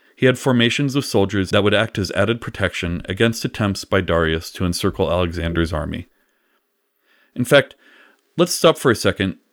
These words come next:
zoom out, and recap what we have so far at the start of the Battle of Gaugamela. On Darius's side, he has a probably four-mile-long cavalry. Part of this has chariots in front of it. I'll talk more about the chariots in a bit,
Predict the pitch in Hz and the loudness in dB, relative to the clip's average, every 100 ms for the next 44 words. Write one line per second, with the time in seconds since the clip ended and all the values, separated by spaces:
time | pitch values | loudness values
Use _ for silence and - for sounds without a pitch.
0 | - 98 143 139 101 101 - 104 123 143 | -10 0 2 4 4 2 -2 -2 -2 0
1 | 127 107 - 104 107 95 92 - 87 - | 0 0 0 -2 0 0 0 0 -4 0
2 | 80 76 87 90 90 - 92 90 - 87 | 0 0 -4 -6 -8 -2 0 0 -2 -2
3 | 85 85 82 - 82 80 78 73 - - | 0 2 0 -2 -4 -4 -4 -8 -10 -16
4 | _ _ _ _ _ _ _ _ - 98 | _ _ _ _ _ _ _ _ -4 0
5 | 98 107 143 175 175 - 117 110 104 98 | 4 4 4 0 -2 2 2 2 0 -2
6 | 95 90 - 104 101 92 85 - 104 104 | -2 -4 -4 -4 -4 -6 -6 -2 0 0
7 | 120 131 117 113 - 90 76 78 76 78 | 0 0 0 0 0 -2 -2 -6 -8 -12
8 | - _ _ - 113 120 151 - - 107 | -14 _ _ -2 0 2 0 -2 -2 0
9 | 101 - - 98 101 117 110 98 82 73 | 0 -4 0 2 2 0 -6 -6 -6 -6
10 | 67 - _ _ _ _ _ _ _ _ | -12 -14 _ _ _ _ _ _ _ _
11 | _ 110 - 180 160 156 131 120 - 101 | _ -2 2 2 2 2 2 0 -2 0
12 | 95 - 90 76 78 | 2 0 -6 -4 -6